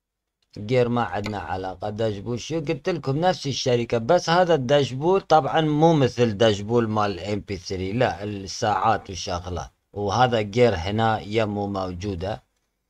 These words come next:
آه، فش نسوي؟ هذا داخل يا شباب، وهذا طبعًا هذا السيارة بالألمانيا تخ-، تخلي إجازة مالتك هنا يطلع مثل الصوندا. هي هذا مكان م-، مال صوندا، تنفخه يعرفه أنت مثلًا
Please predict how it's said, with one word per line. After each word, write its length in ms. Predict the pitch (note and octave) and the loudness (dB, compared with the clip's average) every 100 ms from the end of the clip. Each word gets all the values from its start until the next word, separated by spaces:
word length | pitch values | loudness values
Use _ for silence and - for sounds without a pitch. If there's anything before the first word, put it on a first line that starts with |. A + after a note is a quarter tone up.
| _ _ _ _ _ _ _ | _ _ _ _ _ _ _
آه، 200 | G#2 G2+ | -6 -4
فش 420 | G2+ C3 C3+ C3+ D3+ | -4 0 0 0 -2
نسوي؟ 460 | B2+ - G#2+ B2 | -2 -2 0 0
هذا 280 | G#2+ G#2+ G2+ | 0 -2 -2
داخل 500 | F#2+ G2 F#2 F#2+ F#2+ | -2 -2 -2 -6 -6
يا 180 | G#2 A2+ | -4 -4
شباب، 600 | - A2+ G#2+ B2 C3 C3 | -2 -2 0 2 2 0
وهذا 760 | F2+ F2+ A2 A2+ B2 B2+ B2+ - | -4 -2 0 0 0 0 -2 -6
طبعًا 460 | G#2+ F#2+ G#2 G#2+ F#2+ | -6 -4 -4 -4 -2
هذا 300 | A2+ B2+ A#2+ | -2 0 0
السيارة 460 | - A2 A#2 B2 | 0 0 2 2
بالألمانيا 1000 | A2 A2+ G2+ G#2+ A2 A#2+ B2+ A#2+ A#2 A#2 - _ _ _ _ - | 0 -2 0 0 2 2 2 2 0 -4 -10 _ _ _ _ -8
تخ-، 260 | G#2+ - | -8 -6
تخلي 680 | - G#2+ A#2 A#2+ A2 F#2 G#2 | -8 -4 0 0 0 -4 -8
إجازة 420 | G#2 A#2 A2 G#2 | -2 0 0 -2
مالتك 520 | G#2 A2 G#2+ G#2 G2 G2+ | -2 -2 -2 -6 -4 -4
هنا 200 | A#2+ C3 | -2 0
يطلع 400 | B2 B2 G#2+ G2+ | -2 -2 -4 -2
مثل 280 | A2 B2 | -4 -2
الصوندا. 580 | A#2+ A2+ - A#2 G2 F2+ | -2 -2 -2 -2 0 0
هي 100 | A#2 | 2
هذا 320 | C#3 D3 A#2+ | 4 4 2
مكان 420 | A2 G#2+ - B2 A#2+ | 0 -2 -2 -2 0
م-، 220 | G#2+ G2+ | -2 -2
مال 200 | G#2+ G#2 | -2 -2
صوندا، 500 | - A2 F#2+ E2+ - - _ _ _ _ _ _ - | -4 -6 -6 -8 -12 -16 _ _ _ _ _ _ 0
تنفخه 600 | B2+ A#2+ D3+ D3 A#2 G2 | 0 2 0 2 2 2
يعرفه 720 | A2 A#2+ A#2 A#2+ F#2+ A2 G#2 | 0 2 2 2 0 -2 -2
أنت 180 | G2 | -4
مثلًا 680 | A2+ A2+ A2 A#2 A2+ A2 G#2+ | -4 -2 -4 -2 -2 -2 -6